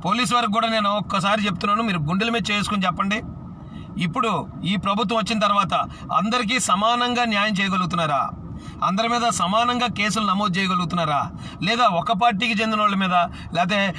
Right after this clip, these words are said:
ప్రతిపక్ష పార్టీలకు చెందిన వాళ్ళ మీద మాత్రమే కేసులు నమోదవుతున్నాయా? అధికార పార్టీకి సంబంధించిన వాళ్ళు తప్పు చేస్తే వాళ్ళ చట్టానికి అతీతులు కాదు కదండి, అందరి మీద పెట్టాలి. చంద్రబాబు నాయుడు గారి మీద పెట్టింది మేమేమి వ్యతిరేకించట్లేదు,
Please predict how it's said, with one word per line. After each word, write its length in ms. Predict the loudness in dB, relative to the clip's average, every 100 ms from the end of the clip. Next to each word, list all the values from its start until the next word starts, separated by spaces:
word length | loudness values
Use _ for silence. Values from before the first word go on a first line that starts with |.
| -4
ప్రతిపక్ష 420 | -2 0 0 0
పార్టీలకు 460 | 2 2 2 0 0
చెందిన 160 | 2
వాళ్ళ 140 | 2 2
మీద 120 | 2
మాత్రమే 460 | 2 2 2 0 0
కేసులు 340 | 0 0 0
నమోదవుతున్నాయా? 680 | 0 2 0 0 0 0 -2 -6 -12 -12 -14 -14 -12 -6
అధికార 300 | -4 0 0
పార్టీకి 320 | 2 2 2
సంబంధించిన 420 | 2 2 2 0 0
వాళ్ళు 220 | 0 0
తప్పు 100 | 0
చేస్తే 420 | 0 0 0 -2 -4 -4
వాళ్ళ 200 | 0 0
చట్టానికి 420 | 0 0 0 0
అతీతులు 340 | 0 0 0
కాదు 240 | 0 0 0
కదండి, 360 | 0 0 -2 -4 -10 -14 -14 -12 -14 -8
అందరి 220 | -2 0 2
మీద 120 | 4 4
పెట్టాలి. 340 | 2 0 -2 -6 -12 -12 -10 -12 -10 -4
చంద్రబాబు 260 | -2 2 2
నాయుడు 180 | 2
గారి 120 | 2 0
మీద 80 | 0
పెట్టింది 220 | 0 2
మేమేమి 360 | 2 2 2 0 -4 -6
వ్యతిరేకించట్లేదు, 880 | -2 0 0 0 0 0 0 0